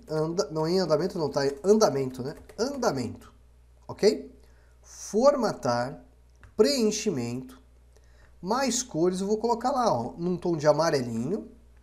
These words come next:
ok, ó. A fonte vou colocar no negrito e vou colocar uma fonte um pouco mais escura. Vou dar ok, ó, vamos ver como vai ficar a leitura.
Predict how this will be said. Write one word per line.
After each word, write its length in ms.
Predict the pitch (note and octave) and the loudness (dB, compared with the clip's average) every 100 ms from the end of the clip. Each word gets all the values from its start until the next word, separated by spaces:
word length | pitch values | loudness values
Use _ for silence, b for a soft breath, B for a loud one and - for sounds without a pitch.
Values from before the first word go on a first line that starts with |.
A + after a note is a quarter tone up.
| - | -12
ok, 320 | B2+ - D3 | -10 -6 -4
ó. 140 | C3+ A2+ - b b b b b | -4 -6 -16 b b b b b
A 160 | - G3+ | -2 0
fonte 520 | G3+ G3 G3 D#3 - | 2 4 6 4 -2
vou 180 | C#3+ F#3 | 0 0
colocar 640 | F#3+ F3+ D3+ C#3 C3 C3+ C3 | 0 0 0 -2 -2 -4 -2
no 280 | C3 G3 | 4 4
negrito 680 | G3+ C#3+ A#2+ A#2 D#3 - C#4 - b b b b - | 4 2 -2 -4 -4 -6 -12 -14 b b b b -10
e 60 | G#3+ | -4
vou 140 | G3+ | 0
colocar 260 | G#3 G#3 G#3 | 0 0 0
uma 140 | G#3+ | -4
fonte 280 | - G3 G3 | -2 -4 -4
um 40 | |
pouco 280 | - G3 G3+ | -4 -2 0
mais 260 | F#3+ G3+ F#3+ | 0 0 -2
escura. 600 | F#3 - B3 A3 A2+ - - - - - - - | -8 -4 4 4 4 -6 -18 -20 -20 -20 -20 -20
Vou 120 | - C3+ | -10 -2
dar 120 | B2+ | -2
ok, 360 | D#3+ - A3 | 0 2 4
ó, 60 | F#3+ | 4
vamos 220 | A2+ D3 | 0 -2
ver 100 | D3 | -4
como 100 | D#3 | -4
vai 80 | D3 | -6
ficar 160 | - C#3+ | -6 -6
a 40 | |
leitura. 500 | C3+ C3+ G#3 A#3 B3+ | -6 -4 -4 -4 -8